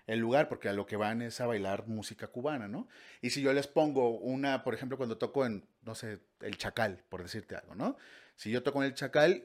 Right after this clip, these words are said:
y les pongo una canción de Los Cuatro, por ejemplo, o de Los Bambán, o de Mi-, Misael, pues me va-, se van a vol-, van a voltear y me van a decir, "¿Qué estás haciendo? ¿Qué está pasando?", ¿no?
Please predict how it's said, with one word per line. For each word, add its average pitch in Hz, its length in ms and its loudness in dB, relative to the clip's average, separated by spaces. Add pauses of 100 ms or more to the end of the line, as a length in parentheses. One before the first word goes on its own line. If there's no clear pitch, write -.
y 113 140 -2
les 110 160 -4
pongo 131 260 -2
una 131 320 0
canción 123 400 -2
de 135 100 4
Los 117 180 0
Cuatro, 151 400 4
por 131 100 -2
ejemplo, 131 300 -2
o 120 80 0
de 110 100 -2
Los 101 180 -2
Bambán, 147 540 8
o 101 440 0 (800)
de 113 160 0
Mi-, 107 720 -2
Misael, 123 600 0 (880)
pues 202 200 8
me 156 180 6
va-, 143 120 8
se 151 100 2
van 147 160 8
a 156 40 8
vol-, 139 220 8
van 135 140 6
a 147 40 4
voltear 139 280 4
y - 20 2
me 135 60 4
van 135 80 6
a - 60 6
decir, 127 220 -4
"¿Qué - 100 -10
estás - 360 -4
haciendo? 147 400 -4
¿Qué - 80 -8
está 117 220 -8
pasando?", 127 400 -2
¿no? 135 160 -6